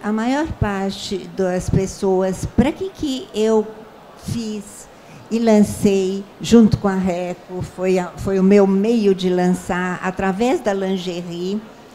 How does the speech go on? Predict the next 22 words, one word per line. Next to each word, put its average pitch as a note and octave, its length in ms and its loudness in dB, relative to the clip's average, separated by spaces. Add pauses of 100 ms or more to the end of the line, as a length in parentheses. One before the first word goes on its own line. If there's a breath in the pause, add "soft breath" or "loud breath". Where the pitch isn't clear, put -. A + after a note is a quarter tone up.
(520 loud breath)
tirar D4 760 2
a G#3 120 2
mulher A3+ 680 4
da G3 140 0
invisibilidade. F3 1300 -2 (240)
Esse A3+ 560 -2 (100)
é F#3 260 -4 (100)
a F3 80 -2
finalidade. D3+ 1080 -8 (960 loud breath)
Como C#4 400 2
todos A3 460 2
já G3+ 120 4
disseram, F3 840 0 (340)
sessenta C4 800 2
mais G3+ 500 -4
não C#4 200 2
é F#4+ 120 0
mais A3+ 480 2
a F3+ 80 -4
mulher G3 440 -2
de F3 180 -8
antigamente. E3+ 1000 -8